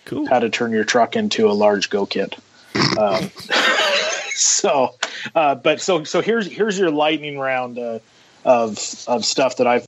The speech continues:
Speaker 2: I've found all under a hundred dollars. So let's, let's go through really quickly with antennas. Um, uh, we've always talked about this, and I think it's been mentioned on the show, the N nine Tax roll-up.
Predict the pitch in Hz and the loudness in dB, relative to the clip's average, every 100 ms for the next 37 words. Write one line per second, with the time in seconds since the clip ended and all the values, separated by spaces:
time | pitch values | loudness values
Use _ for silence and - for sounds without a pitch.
0 | - 127 135 120 113 127 135 127 120 123 | 0 0 2 2 2 4 4 2 0 -2
1 | 110 110 107 101 143 127 135 - - _ | 2 2 0 -2 0 2 2 0 -6 _
2 | _ _ _ - 143 - 151 135 - 135 | _ _ _ -2 -2 2 2 2 2 4
3 | 139 131 - 143 143 131 120 117 131 117 | 4 2 2 -2 2 2 2 2 0 0
4 | - 135 123 110 - 113 123 113 110 - | 0 2 2 0 -2 0 2 2 -2 -10
5 | - - - - _ - 131 123 117 - | -20 -20 -20 -20 _ -2 0 0 -2 -8
6 | _ _ - 170 165 147 143 139 - 139 | _ _ -8 -2 2 4 4 2 2 0
7 | 139 131 131 127 131 120 127 131 127 127 | 2 0 0 -2 -4 -6 -6 -4 -2 -2
8 | 120 131 123 - 135 123 117 131 131 127 | -2 -2 0 2 4 4 4 2 4 2
9 | 123 123 - 123 120 - - 123 127 123 | 2 0 0 2 2 0 -4 0 2 4
10 | 120 120 | 2 2